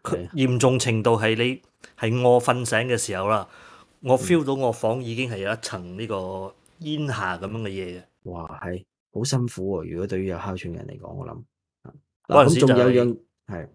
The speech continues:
Speaker 2: 你講。
Speaker 1: 啊，唔好意思，嗰段時間就係我哋喺大馬賣口罩賣得最好嘅時候啦。
Speaker 2: 哦，噉樣。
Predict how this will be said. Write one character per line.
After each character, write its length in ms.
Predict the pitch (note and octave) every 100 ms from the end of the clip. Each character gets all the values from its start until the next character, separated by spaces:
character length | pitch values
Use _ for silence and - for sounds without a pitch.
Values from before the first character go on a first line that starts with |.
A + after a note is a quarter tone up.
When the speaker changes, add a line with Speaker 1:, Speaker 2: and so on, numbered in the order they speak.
| _
Speaker 2:
你 80 | C#3
講。 40 | G2+
Speaker 1:
啊， 160 | F#2+
唔 100 | G#2
好 80 | A2
意 60 | A2
思， 180 | A#2+ A2+ _ _ _
嗰 120 | C#3
段 140 | D#3 B2
時 160 | A2
間 200 | G#2 A2
就 80 | G#2+
係 380 | F#2+ G2 G2 G#2+
我 100 | G#2+
哋 340 | G#2 G2+ G#2 _ -
喺 140 | A#2
大 120 | A#2 G2
馬 340 | G#2+ G#2 A2
賣 220 | G2+ G2
口 180 | G2 B2
罩 180 | A2+ G#2+
賣 340 | G#2 F#2 F#2+ G2+
得 100 | A#2+
最 340 | - G2+ G2+
好 120 | G2+
嘅 200 | G#2+ A2
時 240 | F#2 F#2+ F2+
候 140 | F#2+
啦。 100 | F2+ - _ _ _ _ _ -
Speaker 2:
哦， 440 | A2+ G2 G#2 G#2 _ _ _
噉 120 | E2 E2
樣。 260 | E2 D2